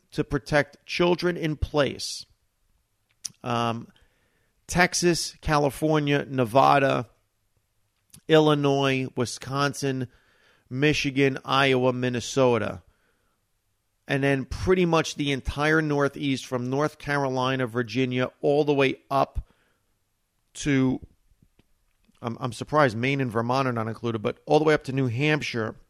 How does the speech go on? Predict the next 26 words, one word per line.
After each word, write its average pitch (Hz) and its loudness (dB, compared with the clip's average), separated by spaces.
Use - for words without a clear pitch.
have 143 0
at 123 0
least 143 -2
one 160 2
firearm 156 2
law, 139 2
pro-, 127 -6
you 147 -8
know, 131 0
there 139 2
to 127 0
guard 135 4
against, 127 0
uh, 117 -2
children. 120 -2
And 131 0
those 147 4
states 151 0
have 123 -2
the 135 -2
fewest 131 -2
amount 117 -4
of 123 -8
incidents. 113 -8
So 123 0
again, 139 0